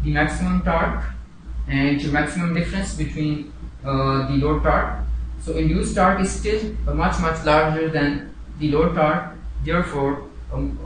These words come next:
rotor will further, it will gain speed.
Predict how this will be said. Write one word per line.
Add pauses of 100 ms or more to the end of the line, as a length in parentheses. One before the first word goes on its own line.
rotor
will
further, (220)
it
will
gain
speed.